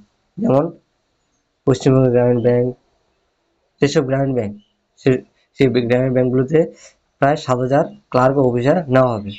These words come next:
যোগ্যতা কি? দেখো, যোগ্যতা গ্র্যাজুয়েট, গ্র্যাজুয়েটরা ফর্ম ফিল আপ করতে পারবে,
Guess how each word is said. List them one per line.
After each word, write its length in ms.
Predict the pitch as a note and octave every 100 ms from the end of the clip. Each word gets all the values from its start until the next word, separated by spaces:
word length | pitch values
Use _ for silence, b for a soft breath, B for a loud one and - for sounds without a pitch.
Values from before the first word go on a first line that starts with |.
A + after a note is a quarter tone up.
| - B B B B B _ _ _ C#3+
যোগ্যতা 320 | C3 B2 C#3 D3
কি? 120 | D3 D3+
দেখো, 280 | B2+ G#2+
যোগ্যতা 420 | G#2+ B2 B2+ B2+ D3
গ্র্যাজুয়েট, 440 | B2+ B2 B2 G#2 - _ _ _ _ _ _ _
গ্র্যাজুয়েটরা 480 | B2 B2+ C3 B2+ C#3
ফর্ম 240 | C#3 C3
ফিল 100 | B2
আপ 60 | C3+
করতে 220 | - A#2+
পারবে, 260 | C3 B2 C#3+